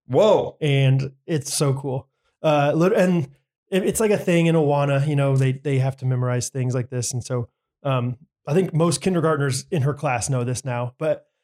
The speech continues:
Speaker 2: you know, they, they give you, you're supposed to learn 'em incrementally, like, in the last month. And so, like, the first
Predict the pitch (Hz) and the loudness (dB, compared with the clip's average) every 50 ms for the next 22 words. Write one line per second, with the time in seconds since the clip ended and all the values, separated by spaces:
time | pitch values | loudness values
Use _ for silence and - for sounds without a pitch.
0 | _ _ _ _ _ _ _ _ _ - 160 160 151 143 147 147 143 151 147 131 | _ _ _ _ _ _ _ _ _ -4 -2 0 2 2 0 0 0 0 0 0
1 | 156 180 175 170 175 190 185 175 175 - 180 147 - 208 202 196 190 180 170 170 | 0 0 2 0 0 0 -2 -4 -4 -4 -6 -2 0 0 0 0 0 0 2 2
2 | 170 165 147 143 135 131 - _ _ _ _ _ _ _ _ _ _ _ - 196 | 2 2 2 2 0 -2 -4 _ _ _ _ _ _ _ _ _ _ _ -4 -2
3 | 202 196 190 165 165 165 156 151 143 139 135 139 135 135 131 135 135 131 120 - | -2 0 2 2 4 4 4 2 2 2 2 2 2 0 0 0 0 0 -2 0
4 | 139 135 135 131 123 131 - - 123 - 135 127 123 120 110 127 - - 151 147 | 0 2 2 2 0 -2 -6 -8 -6 -4 -2 -2 -2 -4 -6 -10 -8 -4 -4 -2
5 | 135 135 - - - | -2 -2 -4 -6 -10